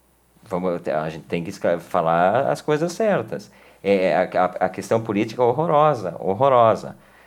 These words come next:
Agora, a questão é que morreram trinta mil pessoas na Argentina nas mãos daqueles caras com quem ele almoçava.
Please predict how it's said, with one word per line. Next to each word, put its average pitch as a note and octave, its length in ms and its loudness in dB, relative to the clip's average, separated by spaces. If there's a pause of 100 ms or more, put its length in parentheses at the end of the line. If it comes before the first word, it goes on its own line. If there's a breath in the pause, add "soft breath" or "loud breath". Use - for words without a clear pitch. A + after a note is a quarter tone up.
(100)
Agora, F#2+ 560 4
a F2+ 40 4
questão G#2+ 520 0
é E3+ 100 -4
que - 80 -10
morreram A2 400 0
trinta C#3 340 -4
mil D3 160 -2
pessoas G#2+ 420 -2
na F#2+ 80 2
Argentina F#2 520 -2
nas C#3 180 -2
mãos A2 220 0
daqueles G#2 320 -4
caras G2 260 2
com B2+ 140 -12
quem C3 140 -6
ele D3+ 80 -4
almoçava. C3+ 720 -2